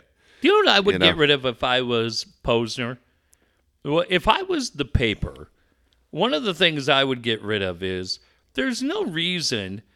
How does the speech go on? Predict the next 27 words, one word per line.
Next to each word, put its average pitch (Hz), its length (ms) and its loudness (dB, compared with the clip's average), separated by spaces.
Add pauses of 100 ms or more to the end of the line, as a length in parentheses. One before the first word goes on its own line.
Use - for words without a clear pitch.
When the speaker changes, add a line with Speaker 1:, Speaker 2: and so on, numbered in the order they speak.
(400)
Speaker 1:
to 160 120 2
print 185 360 0
the 143 140 4
whole 151 280 2
box 127 500 0
score 85 320 -6
page. - 580 -8 (640)
And 160 140 2
I'm 208 120 2
talking 208 320 2
about 156 240 6
in 139 120 -2
the 123 80 2
back. 117 280 2
I'm 151 100 -4
not 254 180 0
talking 196 320 0
so - 140 -4
much 104 340 -4
baseball. 104 680 -4 (1120)
But 208 160 2
they, 277 220 -2
they 185 300 -6 (220)
waste 185 640 -2
a 139 140 2
whole 196 340 2
page 131 680 0